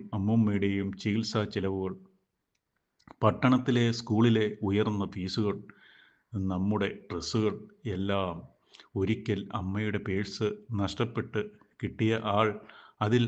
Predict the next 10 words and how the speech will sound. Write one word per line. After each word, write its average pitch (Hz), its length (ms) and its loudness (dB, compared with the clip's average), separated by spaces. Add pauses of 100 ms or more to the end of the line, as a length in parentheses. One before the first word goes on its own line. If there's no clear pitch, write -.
(140)
ആയിരം 127 440 4
രൂപ 117 340 4
വെച്ച് 113 300 2 (100)
അമ്മയുടെ 110 440 2
അഡ്രസ്സിൽ 107 460 0
പേഴ്സ് 104 420 -2
തിരികെ 110 400 0
അയച്ചു 101 360 -2 (220)
കൊടുത്ത 98 300 -2
സംഭവം. 95 500 -2